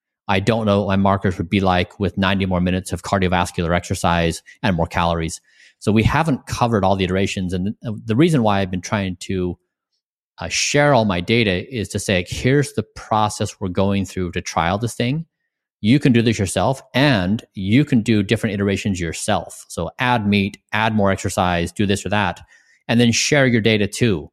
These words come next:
But let's do that. Let's try to accelerate the speed in which we can structurally advance the field, even if it's N of one, right? It's, again, better than N of zero." Uh,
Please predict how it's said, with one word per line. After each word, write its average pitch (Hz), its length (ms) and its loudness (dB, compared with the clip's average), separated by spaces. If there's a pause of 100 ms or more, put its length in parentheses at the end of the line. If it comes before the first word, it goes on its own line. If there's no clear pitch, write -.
But 101 120 -8
let's 120 300 0 (220)
do 135 220 4
that. 113 140 -2
Let's - 280 -2 (180)
try 127 420 0
to 120 200 -4
accelerate 101 920 0
the 92 80 -6
speed 113 420 0
in 98 80 0
which 92 260 -6 (500)
we 107 140 2
can 92 520 0 (200)
structurally 107 1160 0 (140)
advance 101 720 -2
the - 80 -4
field, 107 460 0 (420)
even 160 300 4
if 165 120 2
it's 139 160 2
N 127 140 4
of 101 100 0
one, 87 480 0
right? 107 200 0
It's, - 140 -14
again, 101 260 0
better 107 180 2
than 117 100 0
N 117 160 0
of 104 100 0
zero." 90 420 0 (440)
Uh, 87 280 -2